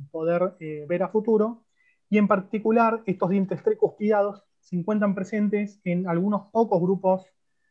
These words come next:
de reptiles triásicos, como por ejemplo,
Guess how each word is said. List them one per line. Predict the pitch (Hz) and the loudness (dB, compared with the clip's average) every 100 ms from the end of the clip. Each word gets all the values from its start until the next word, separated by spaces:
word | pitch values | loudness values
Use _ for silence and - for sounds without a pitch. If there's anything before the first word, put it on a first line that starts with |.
| _ | _
de | - 160 | -6 -2
reptiles | 165 196 180 | 0 2 0
triásicos, | - 214 208 202 185 208 208 | 2 2 2 -2 -2 -2 -4
como | - 165 143 | -6 -6 -4
por | 160 | -8
ejemplo, | - 180 175 180 175 180 | -4 -4 -2 0 0 0